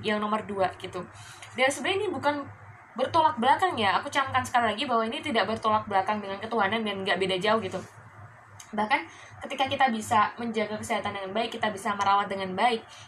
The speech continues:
itu artinya kita juga sedang beribadah gitu. Kalau kita meniatkannya untuk Tuhan ya.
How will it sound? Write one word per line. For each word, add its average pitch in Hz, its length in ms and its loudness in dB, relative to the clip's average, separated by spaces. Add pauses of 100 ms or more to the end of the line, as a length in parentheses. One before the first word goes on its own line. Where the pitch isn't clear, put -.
itu 285 140 -2
artinya 330 240 4
kita 330 160 -2
juga 214 240 -2
sedang 202 240 -6
beribadah 190 480 2
gitu. 196 240 -6
Kalau 190 240 4
kita 220 240 -2
meniatkannya 208 680 -4
untuk 196 140 -10 (320)
Tuhan 226 240 0
ya. 185 160 0